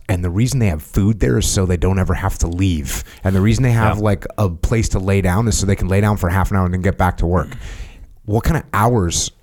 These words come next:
Speaker 1: are you and your team putting in when you're at Google and Facebook and then Pinterest?
Speaker 2: Oh, yeah. Particularly Facebook was an incredibly intense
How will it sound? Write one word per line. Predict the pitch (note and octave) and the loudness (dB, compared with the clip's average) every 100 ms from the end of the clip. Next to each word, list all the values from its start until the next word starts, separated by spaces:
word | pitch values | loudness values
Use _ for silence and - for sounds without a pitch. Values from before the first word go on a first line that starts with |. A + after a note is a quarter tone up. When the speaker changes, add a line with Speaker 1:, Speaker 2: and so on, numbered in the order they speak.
| - | -2
Speaker 1:
are | F#2+ F#2 F2 - | 0 2 2 0
you | G2+ G#2+ | 2 2
and | F#2+ | 2
your | F#2 | -2
team | - G2 F2+ | 0 -2 0
putting | - D#2 F2+ | 0 0 0
in | E2+ | 2
when | E2+ F2 | 0 2
you're | F2 F2 | 2 2
at | D#2+ - | 2 2
Google | A2 F#2+ E2 | 2 2 2
and | D#2+ | 0
Facebook | - F#2+ E2 D#2+ - | 0 -2 -2 -4 -4
and | D#2+ | -4
then | E2 D#2+ | -4 -2
Pinterest? | G2+ - - - - | -2 -2 -8 -10 -10
Speaker 2:
Oh, | G2+ G2 F#2+ | -4 -2 -2
yeah. | F#2 F#2 - A2+ - C3+ | -2 -4 -6 -16 -16 -4
Particularly | - A#2+ - A2 | -2 0 0 -2
Facebook | - G#2+ - - F#2 F2+ - - - - | -2 -4 -4 -2 -2 -4 -8 -16 -18 -12
was | A#2 G2+ G2 F#2 F2 E2+ - - - - | -4 -2 -2 -2 -4 -4 -4 -6 -8 -8
an | A2+ G2+ | -4 -2
incredibly | G#2 - A#2 G2 G2+ F2 | -2 -2 -2 -4 -6 -6
intense | E2+ - F#2 E2+ - - | -6 -8 -8 -10 -8 -8